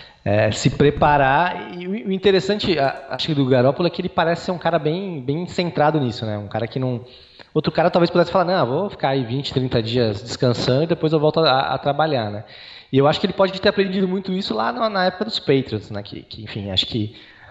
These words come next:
é, o Belichick é um cara bem exigente, teve todo aquele trabalho com o Tom Brady. O Tom Brady teve lesões e também é um cara que já tem aí vários anéis, vários títulos. Muita gente considera o maior jogador da história, quarterback da história, e,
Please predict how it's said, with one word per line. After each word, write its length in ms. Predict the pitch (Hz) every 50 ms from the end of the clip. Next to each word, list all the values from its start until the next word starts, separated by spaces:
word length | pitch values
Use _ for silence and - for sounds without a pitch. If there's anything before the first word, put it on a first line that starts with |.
| - - - -
é, 220 | 101 92 90 87
o 40 | 95
Belichick 480 | 98 110 107 107 107 - 127 113 127 127
é 100 | 117 117
um 140 | 113 110
cara 220 | 113 - 120 113 113
bem 160 | 110 123 127
exigente, 840 | 123 117 117 104 104 110 110 131 139 135 127 117 113 - - 110 104 101 -
teve 140 | 120 107 104
todo 160 | 135 127 127
aquele 120 | 127 127
trabalho 240 | - - 127 131 127
com 80 | - 127
o 40 |
Tom 220 | - - 143 131 120
Brady. 220 | 107 113 131 147
O 40 | 135
Tom 120 | - 131
Brady 200 | 117 131 135 139
teve 260 | 131 - 156 151 156 160
lesões 500 | 147 135 123 117 131 135 143 151 139 135
e 40 |
também 440 | - - 127 117 127 139 143 139 123 - - - - - - - -
é 40 | 120
um 80 | 117
cara 220 | 113 - 127 131 -
que 100 | - 127
já 120 | 131 123
tem 200 | - 156 139 131
aí 440 | 117 120 131 131 123 113 107 110 - - - _ _ _ -
vários 920 | 113 107 104 113 123 123 131 147 156 151 143 127 123 117 110 - 110 113
anéis, 600 | 117 110 110 107 104 110 113 117 120 117 113 113
vários 360 | 110 113 113 120 120 117 -
títulos. 800 | - - - 117 120 123 - 113 110 110 107 104 104 107 110 110 110 104 104 113
Muita 260 | 110 110 123 117 123
gente 160 | 117 117 117
considera 320 | - 123 - - 127 117 120
o 40 | 117
maior 560 | 113 113 110 117 123 117 120 - - - - -
jogador 320 | 120 117 110 107 110 113
da 140 | 107 117 110
história, 320 | 104 - - - 110 113
quarterback 420 | 110 - 113 110 107 110 113 - 107
da 100 | 107 110
história, 380 | 107 - - 123 113 120 127 127
e, 340 | 135 139 147 147 147 143